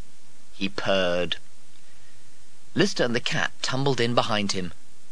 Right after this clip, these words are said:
Their eyes met the hollow sockets of the three grinning skeletons sitting around the table. There was a very, very long silence. It was followed by another very, very long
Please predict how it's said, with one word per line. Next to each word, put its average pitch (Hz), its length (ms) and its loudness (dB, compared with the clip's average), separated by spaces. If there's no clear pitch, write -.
Their 143 160 6
eyes 143 420 4
met 117 220 0
the - 180 2
hollow 165 240 4
sockets - 500 0
of 101 60 -2
the 104 100 0
three 135 360 2
grinning 139 420 4
skeletons 95 640 0
sitting 123 260 0
around 117 280 2
the 110 60 0
table. 85 460 0
There 98 100 4
was 98 160 4
a 104 60 0
very, 98 580 2
very 98 580 2
long 90 600 4
silence. 80 760 0
It - 160 0
was 123 120 4
followed 95 460 4
by 101 160 6
another 101 480 4
very, 101 580 4
very 90 580 2
long 90 540 4